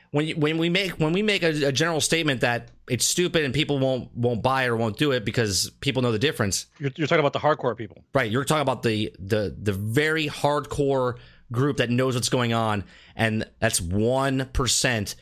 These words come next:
Speaker 1: of the whole market. Maybe less. Maybe less. So, uh,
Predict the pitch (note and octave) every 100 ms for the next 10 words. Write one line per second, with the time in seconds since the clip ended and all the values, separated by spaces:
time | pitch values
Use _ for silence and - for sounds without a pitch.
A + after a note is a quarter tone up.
0 | F3 G#2+ A2 G#2 A2 G#2 F#2 D#2+ D2 -
1 | - - _ _ - - - A2+ A#2+ B2+
2 | A#2+ F2+ - - - _ _ _ - A2+
3 | A#2+ A2+ F#2 - - _ _ _ - C3
4 | A#2 G#2+ - - - - - - - -
5 | B2+ B2 B2 B2 B2